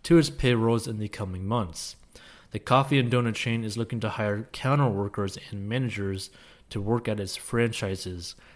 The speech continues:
ninety percent of which have remained open even as much of the country shut down to curb the spread of the C word in March, Dunkin' said on Monday. Now, there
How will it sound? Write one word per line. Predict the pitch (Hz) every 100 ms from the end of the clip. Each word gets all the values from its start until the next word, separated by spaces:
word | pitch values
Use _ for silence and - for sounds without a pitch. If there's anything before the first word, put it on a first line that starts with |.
| - 107
ninety | 107 110 104
percent | 98 104 - 165 156
of | 120 104
which | 107 110 -
have | - 113 104
remained | 107 101 98 104
open | 143 143 107 110 -
even | - 135 139
as | 131
much | 123 110
of | 117
the | 107
country | 113 104 107
shut | - 98
down | 120 127 123 123
to | 107
curb | - 135 139 147
the |
spread | 143 - 104 101
of | 101
the | 101
C | 107 - 98 95
word | 92 92 92 - - - -
in | 95
March, | 98 139 139 139 - - - - -
Dunkin' | 107 101 104 104
said | - 95
on | 90 95
Monday. | 107 127 92 92 - - - - _ _ - - - - - -
Now, | 104
there | 107 113 117 127